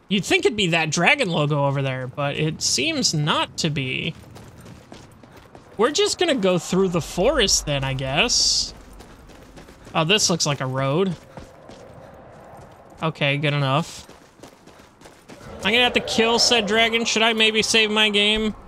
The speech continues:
<laughs> before I get absolutely fucking wrecked?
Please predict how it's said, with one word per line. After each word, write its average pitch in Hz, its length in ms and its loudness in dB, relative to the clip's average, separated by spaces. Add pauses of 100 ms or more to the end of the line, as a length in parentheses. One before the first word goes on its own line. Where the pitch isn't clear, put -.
(260)
<laughs> - 420 -12
before 240 440 2
I 214 480 0
get 208 220 2
absolutely 202 720 2
fucking 185 500 -2
wrecked? 170 460 0